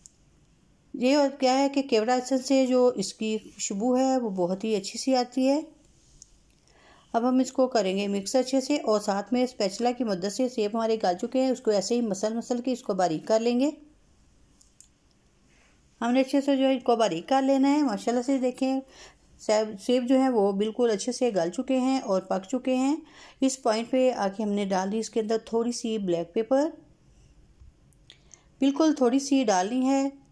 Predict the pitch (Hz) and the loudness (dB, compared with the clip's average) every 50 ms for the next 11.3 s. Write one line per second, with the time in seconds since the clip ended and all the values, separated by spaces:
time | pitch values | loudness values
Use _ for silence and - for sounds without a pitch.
0 | _ - _ _ _ _ _ _ - 226 220 208 214 214 208 - 233 226 - - | _ -20 _ _ _ _ _ _ 0 0 2 2 2 0 0 -2 -4 -2 2 2
1 | 233 233 226 220 233 226 226 226 220 - 208 208 226 233 - - 254 247 254 254 | 4 4 4 2 0 0 0 0 0 -2 0 0 0 -2 -2 -2 -2 0 0 0
2 | 247 233 220 196 208 220 220 214 214 208 202 214 214 208 - 233 233 - 175 175 | 0 0 0 0 0 0 0 0 -2 -2 -2 -2 -2 0 0 -2 0 0 0 0
3 | 175 226 220 - - 254 240 240 233 262 285 302 302 - - - _ _ _ _ | 0 0 -2 -2 0 0 0 2 2 2 2 0 -2 -8 -20 -20 _ _ _ _
4 | _ _ - - - - - _ - - 202 202 208 208 208 208 208 - - - | _ _ -20 -20 -20 -20 -18 _ -2 0 2 4 4 4 4 2 0 -6 -18 -20
5 | - _ _ _ _ _ _ _ _ _ _ _ - - 220 - - 240 220 220 | -20 _ _ _ _ _ _ _ _ _ _ _ -8 -8 -4 2 2 4 4 4
6 | 214 233 247 285 285 294 277 247 208 196 202 196 202 214 202 - - 220 202 - | 2 4 2 2 2 2 2 2 2 2 2 0 -4 -8 -10 -10 -10 -8 -4 -2
7 | 233 220 - 233 220 220 220 214 196 185 202 214 214 - 247 233 233 240 240 233 | -2 -2 0 0 0 0 0 0 0 -2 -2 -2 -2 0 2 2 2 2 0 -2
8 | 214 208 214 226 - - 269 254 220 214 - 254 240 - 254 254 247 220 202 202 | -2 -2 -4 -2 0 2 2 2 2 0 -2 -6 -4 -2 0 0 0 0 -2 -2
9 | 214 202 208 208 202 - 233 233 226 - 247 254 294 302 - - _ _ _ _ | -2 -2 -2 -2 -4 -4 -6 -6 -2 -2 -2 -2 -2 -4 -8 -18 _ _ _ _
10 | _ _ _ _ _ - 208 190 185 190 180 175 175 175 - - 233 226 240 247 | _ _ _ _ _ -2 -2 0 0 2 0 0 -2 -2 -2 -2 -2 0 0 0
11 | 254 247 262 294 339 | 0 2 2 2 2